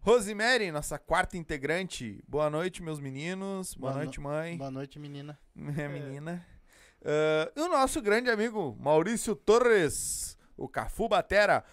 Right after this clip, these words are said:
Speaker 1: "Boa noite, tudo tranquilo? Parabéns ao convidado. Estou nos últimos preparativos do podcast, por isso minha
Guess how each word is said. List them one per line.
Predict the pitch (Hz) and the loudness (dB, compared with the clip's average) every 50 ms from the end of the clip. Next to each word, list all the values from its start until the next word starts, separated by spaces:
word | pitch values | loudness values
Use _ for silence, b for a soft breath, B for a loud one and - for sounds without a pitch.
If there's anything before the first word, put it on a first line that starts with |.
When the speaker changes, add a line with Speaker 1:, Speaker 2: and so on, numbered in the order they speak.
| b b b | b b b
Speaker 1:
"Boa | b 160 175 175 170 | b 4 6 6 6
noite, | 170 190 220 233 240 - - 190 175 | 6 6 4 4 4 2 -2 -8 -10
tudo | - - 214 202 | -8 -8 -10 -10
tranquilo? | 180 - 180 175 165 160 - 196 233 254 254 233 202 143 - - _ - | -10 -8 -6 -6 -6 -6 -4 -2 -2 0 0 2 0 0 -2 -4 _ -2
Parabéns | 143 143 151 151 147 160 175 202 208 190 | 0 2 2 2 2 2 0 0 0 0
ao | 202 202 202 | 0 -2 -2
convidado. | - 220 220 214 240 196 160 151 160 165 151 117 98 - _ b b b b b b b b b b b b b b | -2 -4 -4 -4 0 4 6 6 6 6 2 0 -10 -18 _ b b b b b b b b b b b b b b
Estou | - 139 - - - _ - 185 196 226 247 | -6 -4 -4 -6 -4 _ 2 4 4 4 2
nos | 240 233 233 220 208 180 165 | 0 -2 -2 -2 -2 -2 -2
últimos | 196 233 220 - 240 233 - | -4 -6 -6 -4 -6 -6 -4
preparativos | - 208 202 - 196 180 165 160 - - 185 196 220 214 220 208 190 | -2 -2 0 0 0 0 0 -2 -4 -6 -6 -4 -4 -4 -6 -8 -8
do | 202 208 | -8 -6
podcast, | - 214 214 208 214 - - 151 139 143 139 - - - b b b b b b b b b - | -4 -4 -4 -4 -6 -6 -2 -2 -2 -2 -2 -6 -14 -16 b b b b b b b b b -4
por | 143 143 | -2 0
isso | 147 170 190 - - 214 | 0 0 -2 -4 -4 -4
minha | 196 185 185 190 202 196 - | -6 -4 -4 -2 -2 -2 -4